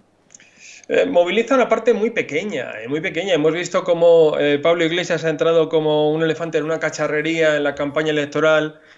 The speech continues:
en Madrid, incluso ignorando la ley electoral de la comunidad autónoma por la que se presenta y que tiene,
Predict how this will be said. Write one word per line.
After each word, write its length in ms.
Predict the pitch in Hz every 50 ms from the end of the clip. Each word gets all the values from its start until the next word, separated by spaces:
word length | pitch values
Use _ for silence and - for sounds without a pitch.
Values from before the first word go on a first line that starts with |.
| _ _ _
en 340 | 170 143 143 139 143 143 143
Madrid, 440 | 143 147 143 147 165 175 196 208 196 -
incluso 280 | 156 143 151 135 147
ignorando 480 | 143 139 143 143 147 151 165 165 165 160
la 120 | 156 147
ley 200 | 151 160 160 156
electoral 560 | 156 151 143 143 - 147 147 160 160 160 147
de 80 | 139 139
la 140 | 135 131 127
comunidad 260 | 131 131 143 143 135
autónoma 460 | 151 139 160 147 151 147 147 143 135
por 120 | 139 143 139
la 120 | 135 131
que 60 | 135
se 120 | - 147 131
presenta 420 | 147 139 - 175 170 165 160 135
y 60 | 123
que 120 | - 127 120
tiene, 400 | 143 143 147 147 143 131 -